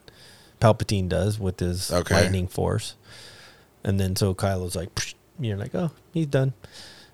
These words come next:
Speaker 1: Or, you, or so you think. And then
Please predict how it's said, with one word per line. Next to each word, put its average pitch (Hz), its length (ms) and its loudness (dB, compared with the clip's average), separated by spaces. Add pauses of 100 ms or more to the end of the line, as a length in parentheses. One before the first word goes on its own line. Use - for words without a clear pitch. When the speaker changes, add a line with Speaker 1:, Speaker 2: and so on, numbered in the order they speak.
(180)
Speaker 1:
Or, 113 60 6
you, 101 140 2 (100)
or 110 120 4
so 107 160 4
you 95 140 6
think. 95 320 2 (600)
And 117 140 4
then 104 420 6